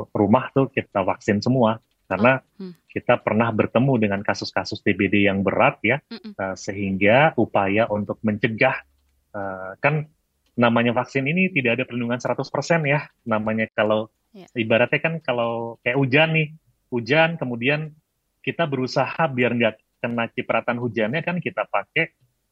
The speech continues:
Speaker 1: eh, payung, kita pakai jas hujan. Tapi
Speaker 2: Mm-mm.
Speaker 1: apakah menjamin seratus persen kita nggak basah?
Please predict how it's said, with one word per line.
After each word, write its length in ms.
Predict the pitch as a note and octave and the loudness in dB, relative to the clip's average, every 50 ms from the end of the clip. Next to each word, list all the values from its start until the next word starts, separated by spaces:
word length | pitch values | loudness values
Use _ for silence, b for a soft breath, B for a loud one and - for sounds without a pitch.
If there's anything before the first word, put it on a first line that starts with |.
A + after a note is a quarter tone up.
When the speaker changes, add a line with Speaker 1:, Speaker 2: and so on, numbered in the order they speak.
| _ _ - | _ _ -6
Speaker 1:
eh, 280 | G#2 G2 F#2+ F#2 F2+ F#2 F2+ | -4 -2 -2 -2 -4 -6 -4
payung, 560 | - - C3 E3 F3+ D#3+ C3+ A#2+ A2 A2 G#2+ | 0 2 4 4 4 4 2 2 0 -2 -4
kita 160 | A#2 - A2+ | -4 -4 -4
pakai 240 | - - - - A2+ | -4 -4 -6 -6 -2
jas 240 | G2+ G#2+ G2+ - - | -2 -2 0 0 0
hujan. 480 | F3 C#3 G#2+ A#2+ G2+ F#2+ F#2 F#2+ G2 | 0 0 0 0 0 -2 -2 -6 -8
Tapi 240 | - A2 - - D#3 | -8 -4 -2 0 0
Speaker 2:
Mm-mm. 80 | C3+ - | 0 0
Speaker 1:
apakah 240 | - B2+ - C3 B2+ | -2 -2 -2 -2 -2
menjamin 480 | C3 B2+ B2 A2 A2 G#2 G#2+ C3 D#3+ | -2 -4 -2 0 0 0 0 -2 -4
seratus 320 | D#3+ - B2+ A#2 - C3 A#2+ | -4 -2 -2 -2 -2 -6 -6
persen 320 | - B2+ - - D3+ D3 | -6 -6 -4 -2 -4 -4
kita 160 | C#3+ C3+ - | -4 -4 -4
nggak 160 | C3 B2 A2+ | -2 -2 -2
basah? 320 | G#2 G2+ G#2 - - F3 | -2 -2 -4 0 0 0